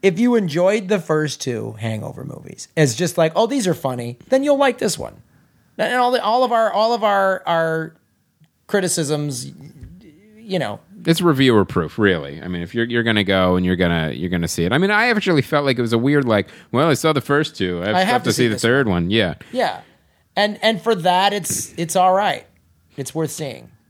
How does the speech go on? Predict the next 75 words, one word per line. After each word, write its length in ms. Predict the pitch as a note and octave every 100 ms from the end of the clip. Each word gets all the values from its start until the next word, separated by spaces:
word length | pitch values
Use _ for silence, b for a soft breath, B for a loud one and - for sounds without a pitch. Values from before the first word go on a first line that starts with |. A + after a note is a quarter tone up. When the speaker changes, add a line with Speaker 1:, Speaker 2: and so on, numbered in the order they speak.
| _
Speaker 2:
And 60 | A2
that 40 | B2+
was 140 | A2+
one 140 | A2+
of 80 | G#2
the, 280 | F2 D#2+ D2
the 140 | D2+ D#2+
genius 440 | E2+ F#2+ F#2 D2+
marketing 480 | E2+ D#2 G2+ E2 C2+
hooks, 340 | D2+ A#1 - -
is 160 | C2
like, 280 | E2+ D2 -
uh, 100 | D#2
'cause 160 | C#2+ D#2+
it 80 | E2
said 220 | F2 D2+
"the 180 | G2+ D#2+
end." 280 | F2+ D#2+ D2
It's 120 | -
like, 160 | -
"Oh, 200 | F3 C3
they're 100 | F2+ F#2
gonna 180 | F2+
wrap 260 | D#2+ G#2 A2
everything 400 | A2 G2+ F#2 G#2
up," 300 | G2+ D2+ _
and, 360 | E2 D2 C#2+ C#2+
you 80 | E2+
know, 80 | D#2
mm, 420 | F2+ B2 B2 A#2+
Speaker 1:
Right. 80 | A#2
Speaker 2:
no. 300 | A2 G2+ F2+ F2+
Speaker 1:
It 140 | G2
all 320 | G#2 G#2+ G#2
ends. 320 | G2 F2 -
Speaker 2:
Yeah, 180 | G#2 F2+
it 60 | G2+
all 240 | G#2+ G#2
ends. 240 | G2+ F2+ F2+
This 160 | G2+
is 120 | G2 G2+
Speaker 1:
Yeah. 200 | G2 F#2+
Speaker 2:
how, 60 | B B
this 200 | - C3+
is, 200 | B2+ G#2+
you 100 | A2+
know, 160 | F#2+ F2
the 160 | F2 F2+
swan 400 | - F3 E3 D3
song 300 | B2 F#2+ F#2
for 80 |
these 180 | G2 F#2+
characters. 600 | - F#2 E2 - C#2+ - - b b b b b _
This 160 | C3 C#3
is 100 | C3+
when 200 | C#3 A#2+
Robin 320 | A2+ A#2 A2+
Hood 240 | F#2+ F2+ E2+
dies. 560 | G2 F2 D#2 C2 -
This 160 | - A2
is, 140 | C3+
like, 160 | D3 D3
the 80 | D#3
big, 420 | C3+ D#3+ E3+ E3
<laughs> 40 | F#3
Speaker 1:
Well, 140 | G#3
Speaker 2:
you 40 | G#3+
know, 40 |
Speaker 1:
it's 60 | D#3
Speaker 2:
the 60 |
Speaker 1:
also 140 | F#3+ D3+
Speaker 2:
big 80 | C#3+
Speaker 1:
too, 140 | -
Speaker 2:
swan. 120 | C#3 C3
Speaker 1:
like, 360 | D#3 C#3 C#3